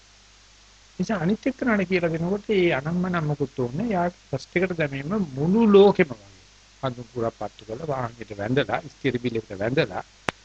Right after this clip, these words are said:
අ, සීවත් කරලා ඉස්-, එන්ජින් එක ස්ටාර්ට් කරනවා. ඊට පස්සේ කරපන් කියලා ඒක ලොකුවට පෙන්නලා දෙනවා. එයාට ඒ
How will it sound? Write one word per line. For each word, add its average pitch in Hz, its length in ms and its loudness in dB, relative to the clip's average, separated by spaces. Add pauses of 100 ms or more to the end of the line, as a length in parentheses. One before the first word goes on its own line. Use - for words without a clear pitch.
(220)
අ, 131 600 0
සීවත් 143 440 2
කරලා 131 320 -2
ඉස්-, - 180 -2 (320)
එන්ජින් 127 280 -2
එක 120 140 -4
ස්ටාර්ට් - 360 -8
කරනවා. - 300 -14 (440)
ඊට 170 220 8
පස්සේ 175 320 4
කරපන් 151 320 2
කියලා 220 180 2
ඒක 240 120 6
ලොකුවට 240 600 2
පෙන්නලා 190 280 4
දෙනවා. 240 220 -2
එයාට 214 340 4
ඒ 190 160 4